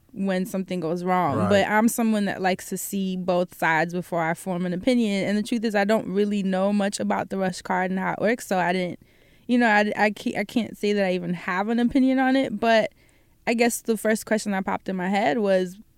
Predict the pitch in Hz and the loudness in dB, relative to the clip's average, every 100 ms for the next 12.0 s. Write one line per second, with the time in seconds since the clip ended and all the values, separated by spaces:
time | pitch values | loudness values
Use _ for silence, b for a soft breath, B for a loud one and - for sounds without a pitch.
0 | - 190 208 226 226 - 247 - - 185 | -12 -2 2 2 0 -2 -2 0 0 2
1 | 208 214 226 226 226 220 - _ - - | 2 0 0 2 0 0 -6 _ -12 -2
2 | 214 208 - 226 220 233 240 285 - _ | -2 -2 -4 -4 -2 0 0 -2 -8 _
3 | _ _ - 202 196 196 196 190 180 180 | _ _ -4 -4 -2 -2 0 0 -2 -6
4 | - _ _ _ _ _ _ 139 220 240 | -14 _ _ _ _ _ _ 2 4 6
5 | 247 254 269 262 233 302 330 247 226 254 | 4 6 6 6 4 4 4 4 4 4
6 | 247 262 269 269 277 269 247 220 - 233 | 6 6 6 6 6 4 2 0 2 2
7 | 220 233 226 233 233 226 226 233 - 220 | 4 0 2 2 2 2 2 2 -2 -2
8 | 214 202 196 202 247 214 214 202 214 202 | 2 2 0 -2 -2 0 0 0 -2 -2
9 | 208 233 - 269 277 - 220 240 240 220 | -6 -4 0 2 2 2 4 4 4 4
10 | 214 196 208 - 190 185 - 185 185 196 | 2 2 0 0 -4 -4 -4 -4 -2 -2
11 | 190 190 - - 185 185 185 180 175 | -2 -4 -4 -4 -4 -6 -6 -4 -4